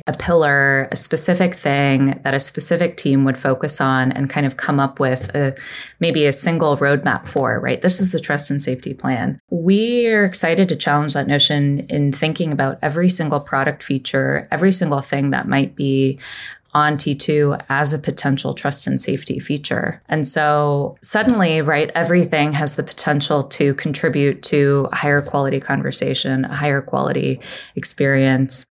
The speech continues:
or detract from that. And you can think about all the signals that there might be that we could learn from. So I, for me, like, trust and safety three point oh is really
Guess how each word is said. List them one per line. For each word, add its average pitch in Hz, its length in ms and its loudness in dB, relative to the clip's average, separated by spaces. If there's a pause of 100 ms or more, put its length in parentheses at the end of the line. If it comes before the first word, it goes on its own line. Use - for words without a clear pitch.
or 156 140 2
detract 170 420 0
from 139 180 0
that. 120 220 2
And 135 160 2
you 135 60 2
can 147 180 -4
think 160 180 -2
about 139 220 2
all 131 120 0
the 135 120 0
signals 143 560 0
that - 180 -4
there 131 140 -4
might 127 220 0
be 139 100 -4
that 127 180 -2
we 139 120 -2
could - 200 -8
learn 139 240 2
from. 131 280 -2
So 147 280 0 (480)
I, 156 360 0 (420)
for - 220 0
me, 185 260 4
like, 147 240 2
trust - 340 -2
and 151 120 -2
safety 147 320 0
three 151 220 -2
point 143 280 0
oh 139 580 2
is 139 480 0
really 139 520 2